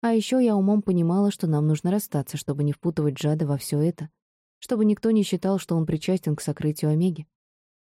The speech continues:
Но уже от этой мысли в груди прокручивались раскаленные копья, и я медленно погибала. Даже моя участь, как Омеги, пугала не столько сильно, как расставание с Клейном. Глубоко выдохнув, я открыла глаза.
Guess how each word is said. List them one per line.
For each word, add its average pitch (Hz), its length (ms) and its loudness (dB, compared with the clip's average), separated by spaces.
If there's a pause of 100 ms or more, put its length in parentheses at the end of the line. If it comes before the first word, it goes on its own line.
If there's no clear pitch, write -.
(300)
Но 240 180 2
уже 190 220 2
от 180 100 -4
этой 160 200 0
мысли 160 280 0
в 143 60 -2
груди 151 260 0
прокручивались 151 720 -4
раскаленные 151 600 0
копья, 156 440 -4 (380)
и 233 60 2
я 196 120 4
медленно 147 400 0
погибала. 151 540 -2 (840)
Даже 226 240 0
моя 180 280 2
участь, 180 360 -2
как 151 220 -4
Омеги, 147 340 0
пугала 151 400 0
не 151 160 2
столько 151 360 -2
сильно, 160 340 -2
как 139 180 -6
расставание 147 560 -2
с - 60 -10
Клейном. 160 420 -2 (1120)
Глубоко 180 480 0
выдохнув, 185 560 -2
я 139 140 0
открыла 139 340 -4
глаза. 147 400 -2